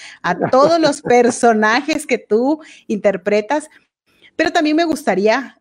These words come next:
Speaker 1: eh, que nos contaras un poco cómo iniciaste. Sé que vienes de una familia también de, de, de, de esa rama artística, que nos cuentes un poco acerca de, de, de tus inicios, cómo comenzaste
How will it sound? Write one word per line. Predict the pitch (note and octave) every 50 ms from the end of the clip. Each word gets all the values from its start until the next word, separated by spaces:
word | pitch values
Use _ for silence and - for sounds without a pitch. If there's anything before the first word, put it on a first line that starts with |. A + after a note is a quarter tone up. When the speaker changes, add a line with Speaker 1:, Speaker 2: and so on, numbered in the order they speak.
| _ - -
Speaker 1:
eh, | G3+ G3 F#3+ F#3+
que | - G#3 G#3
nos | G3+ F#3+ F3+
contaras | - G3 F3 F3+ F#3 G#3+ G#3
un | A#3+ A3 G#3 -
poco | G3 F3 F3 F#3 F3
cómo | - F#3 G3+ A3+
iniciaste. | A#3 G#3+ - - G3+ F#3+ F3+ - F3
Sé | F3+ G#3 G#3
que | C4+ C4+
vienes | B3 A3+ A3 B3 B3+ A3
de | F#3
una | F3 F#3 A3 A#3+
familia | - - D3 C#3+ D3+ F#3 A3 A#3+ A3+ G#3+
también | - D#3 D3+ D3+ D#3+ F#3 A#3
de, | A3 G#3 D3+ C3+ C3+ C3
de, | C3+ C3+ C3+ C3+ B2+ A2+
de, | - C#3+ C3 A#2+ C#3 - _ _ _ _
de | - E3+ F#3
esa | F3+ - G#3
rama | F3+ E3+ F3 F#3 G3 A3 B3+ C4 A#3 F#3 D#3+ D#3+ D#3 D#3
artística, | D3+ - - - B3+ D4 C#4 - - F4 E4+ F4 F4+ F4+ F4 - - - - - - -
que | - B3
nos | B3 B3+ B3 -
cuentes | D4 D4+ D#4 F#4+ F#4 F#4
un | F4+ E4+
poco | - D#4+ D#4+ D#4+ E4+ D4+
acerca | C4 - - A#3 A3+ A#3 D4 D4+
de, | D4+ B3+ G3+ F3+
de, | E3+ E3
de | E3 E3+ E3
tus | - G3+ F#3+ -
inicios, | F#3+ F3 G#3+ C#4 D#4+ - - F#3 -
cómo | - F#3 G#3 A#3+ C4
comenzaste | - G#3+ F#3+ E3+ D#3 D#3+ - - A3+ B3 C4+ B3 - - -